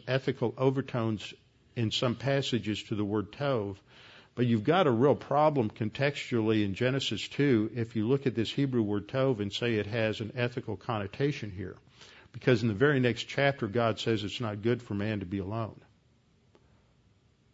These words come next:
Now think about that. If good means righteous,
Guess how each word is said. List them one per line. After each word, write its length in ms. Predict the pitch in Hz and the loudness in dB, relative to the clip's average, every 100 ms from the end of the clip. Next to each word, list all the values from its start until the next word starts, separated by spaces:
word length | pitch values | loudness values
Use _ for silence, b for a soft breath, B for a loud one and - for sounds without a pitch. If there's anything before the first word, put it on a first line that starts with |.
| _ - | _ -12
Now 80 | |
think 220 | 104 165 123 | -2 0 0
about 240 | 98 95 | -2 -4
that. 240 | - - - _ _ b b b | -8 -10 -16 _ _ b b b
If 140 | - 107 113 | -4 -2 -4
good 500 | 87 143 202 143 135 | 4 8 10 8 6
means 480 | 123 123 120 117 - - | 4 4 4 4 0 -8
righteous, 760 | 110 98 127 175 - 120 - | -4 2 4 4 0 -8 -8